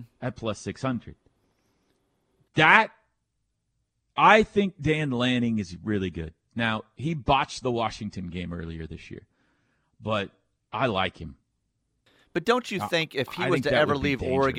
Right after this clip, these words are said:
Speaker 1: dangerous.
Speaker 2: he's holding out for Bama or Georgia in the future? And he'd have a while to wait, I think, on
Speaker 1: How long's
Speaker 2: Georgia.
Speaker 1: Kirby gonna be
Speaker 2: That's
Speaker 1: there?
Speaker 2: what I'm saying. He'd have a while to wait on Georgia.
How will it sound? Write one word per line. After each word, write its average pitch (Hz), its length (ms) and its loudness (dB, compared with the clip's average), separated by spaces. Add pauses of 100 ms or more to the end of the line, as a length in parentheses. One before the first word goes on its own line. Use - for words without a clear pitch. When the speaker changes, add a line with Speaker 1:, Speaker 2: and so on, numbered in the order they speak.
Speaker 1:
dangerous. 110 100 -8
Speaker 2:
he's 147 200 -8
holding 120 340 -2
out 113 280 -2
for 110 200 -4
Bama 110 480 -4
or 101 120 -6
Georgia 104 580 -6
in 107 140 -10
the 101 80 -12
future? 113 480 -8 (1800)
And 117 100 -10
he'd 160 120 -4
have 120 120 0
a 98 40 0
while 95 240 0
to 87 60 -8
wait, 92 220 -8
I 80 60 -10
think, 87 240 -16
on 127 60 -8
Speaker 1:
How 233 140 4
long's 254 280 2
Speaker 2:
Georgia. 180 120 -6
Speaker 1:
Kirby 151 320 0
gonna 92 220 -6
be 82 100 -8
Speaker 2:
That's 135 160 0
Speaker 1:
there? 147 60 2
Speaker 2:
what 123 60 2
I'm 104 80 0
saying. 110 240 -2
He'd 113 140 -4
have 110 120 -2
a 95 40 -6
while 95 240 0
to 85 60 -10
wait 90 220 -6
on 80 160 -14
Georgia. 80 500 -10